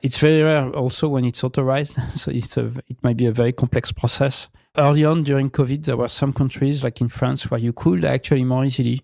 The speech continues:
put people at three-fourths, uh, two-fifths for a bit. So it was doable. I'm not sure it's actually doable again anymore, this type of approach in many countries. And in some countries, you are just going to have people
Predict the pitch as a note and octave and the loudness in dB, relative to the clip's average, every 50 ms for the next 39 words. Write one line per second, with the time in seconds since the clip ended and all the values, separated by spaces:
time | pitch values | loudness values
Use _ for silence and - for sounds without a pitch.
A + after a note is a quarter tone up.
0 | _ - - C3 B2 - - A#2+ - - B2+ C3 C3 B2+ A#2 A2+ - - - - | _ -2 -2 -2 0 0 -2 0 2 4 2 4 4 2 2 0 -2 -8 -6 -4
1 | - - - C3+ B2+ A2+ - - A#2+ A#2 A2+ A2+ A2+ B2 - - - B2 A#2 A2 | -4 0 2 2 2 2 0 0 0 2 2 0 -2 -2 -6 -4 -2 -2 0 0
2 | A2 - - C3 A#2+ - - B2+ A#2+ - - - - - - - - - C3 A#2+ | -2 0 0 0 0 2 0 0 0 0 -4 -8 -10 -10 -14 -12 -2 0 2 4
3 | B2 B2 A#2+ B2+ C3 - - - - C3+ A2 A2+ A2+ - - C3+ C#3 C#3+ C3+ - | 4 4 4 2 0 0 -4 -2 0 2 2 2 0 0 2 2 2 2 2 2
4 | D#3+ C#3+ B2+ B2 B2+ C3 D#3 D#3+ C3 A2+ A2+ A#2+ C3+ - - - D3 C#3+ C3+ C3 | 2 2 2 2 0 0 0 -2 -2 0 0 0 -2 -2 -2 -2 -2 0 0 -2
5 | B2 - - B2+ B2 - - - B2 B2 A#2+ A#2+ A#2+ B2 B2+ B2 A#2+ - - _ | -4 -2 -4 -4 -4 -2 -2 -2 0 2 2 2 2 4 2 2 0 -2 -8 _
6 | _ - C3+ A#2+ B2 B2 B2+ C3 B2+ B2 B2 A#2+ A#2 A#2+ C3 C#3 - - C3+ - | _ -4 -2 2 2 2 4 2 2 2 2 2 2 0 0 -2 -4 -6 -6 -4
7 | - - C3 B2 - B2 - - B2+ - - C3 C3+ - - - - _ _ _ | -2 -2 -4 -2 -4 -6 -4 -4 -6 -2 0 -2 -2 -2 -6 -16 -20 _ _ _
8 | B2 A#2+ A#2+ B2+ C3 C3 B2+ - B2+ B2 - - C3 C3 C3+ - - - - D3 | 0 2 4 4 4 4 2 2 0 0 2 2 2 0 0 -2 -6 -4 0 2
9 | C#3 C#3+ - G3+ F3 D#3 - E3+ F3 - - C#3+ C3 B2 - - - B2+ B2+ B2+ | 2 4 4 4 2 4 4 2 2 2 0 0 0 0 -4 -2 0 0 0 2
10 | B2 C#3 C3+ B2 - C#3 B2 B2 C3 B2+ - - B2+ A#2 A#2 - - - A#2 - | 2 0 0 2 2 2 2 2 0 -2 -2 -2 -2 -2 -2 -4 -6 -8 -6 -2
11 | - C3 B2+ B2+ A#2+ | 0 0 0 0 -2